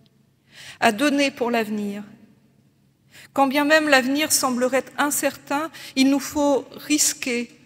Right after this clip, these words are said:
demain. Poser des actes de construction là même où la destruction semble être devenue la règle.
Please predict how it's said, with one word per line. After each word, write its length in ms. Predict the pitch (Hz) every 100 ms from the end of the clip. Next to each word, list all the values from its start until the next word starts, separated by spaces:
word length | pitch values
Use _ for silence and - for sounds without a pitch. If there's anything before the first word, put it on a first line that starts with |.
| _
demain. 460 | 190 262 233 214 208 - - - - _ _ _ _ _ - - -
Poser 300 | 294 294 311
des 260 | 269 285 302
actes 260 | 302 -
de 140 | 254 240
construction 760 | 285 277 - 254 - - 311
là 160 | 285 262
même 380 | 262 294 320
où 60 | 277
la 140 | 247
destruction 600 | 226 247 - 254 - 302 302
semble 340 | - 262 254
être 220 | 262 -
devenue 420 | 226 247 247 240
la 140 | 247 240
règle. 480 | 233 240 220 226